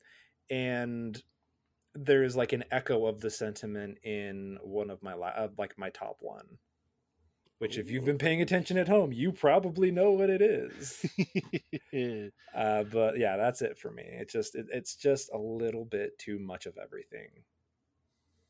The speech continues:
Speaker 2: I like it. I like it. All right. Does that, uh, what is that? Does that loop around to me?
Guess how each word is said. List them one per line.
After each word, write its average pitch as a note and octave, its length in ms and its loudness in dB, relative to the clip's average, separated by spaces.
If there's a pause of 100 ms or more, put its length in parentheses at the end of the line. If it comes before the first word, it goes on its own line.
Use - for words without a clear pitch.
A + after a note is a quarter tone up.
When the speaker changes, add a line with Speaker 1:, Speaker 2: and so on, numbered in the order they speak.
(720)
Speaker 2:
I F#2+ 40 -18
like D3+ 340 -18
it. F3 120 -16 (200)
I C3 80 -12
like G3 360 -6
it. G3+ 140 -4 (1700)
All F#2 100 -12
right. E2+ 240 -12 (220)
Does - 140 -16
that, D#3 200 0 (140)
uh, E3 380 -2 (140)
what D3 120 -8
is A2 60 -6
that? F2 160 -10
Does G2+ 120 -8
that D3 100 -2
loop E3 200 -6
around E3+ 200 0
to D#3+ 60 -2
me? E3+ 340 -2